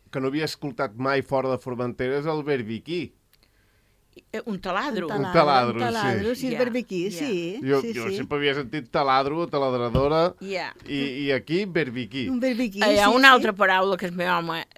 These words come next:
Speaker 2: sempre me la rectificava, perquè em deia que és d'una eina de treballar la terra. A la mola, eh, a una eina que és,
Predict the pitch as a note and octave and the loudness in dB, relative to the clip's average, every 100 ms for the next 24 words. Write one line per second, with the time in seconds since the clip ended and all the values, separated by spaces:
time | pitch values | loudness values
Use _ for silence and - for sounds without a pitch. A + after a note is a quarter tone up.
0 | - - D#3+ F3 E3+ D#3 D#3 D3+ - D#3+ | -20 -10 -8 -6 -6 -4 -4 -6 -12 -16
1 | D#3 - - D3+ - - _ - D#3 E3 | -16 -18 -14 -14 -14 -20 _ -12 -10 -8
2 | E3 E3 F3 E3+ - _ _ _ _ _ | -4 -4 -4 -6 -12 _ _ _ _ _
3 | _ F3 E3 E3+ D#3+ E3 E3+ F#3+ F3+ - | _ -10 -8 -8 -6 -6 -4 -6 -6 -8
4 | D3+ C#3+ C#3+ D3+ C#3 C3+ G#2 F2 _ _ | -8 -8 -10 -12 -18 -18 -18 -20 _ _
5 | _ _ _ _ _ F#3 F3+ F3+ A3 G3 | _ _ _ _ _ -2 -2 0 0 0
6 | D#3 A#3+ _ _ _ _ _ - F3 E3 | -4 -8 _ _ _ _ _ -6 -2 -2
7 | - - E3 F3 F3+ G3 F#3+ F3+ E3+ F#3 | -4 -6 -6 -4 -2 -2 -2 -4 -6 -4
8 | E3+ E3+ E3 - - | -2 -2 -4 -8 -18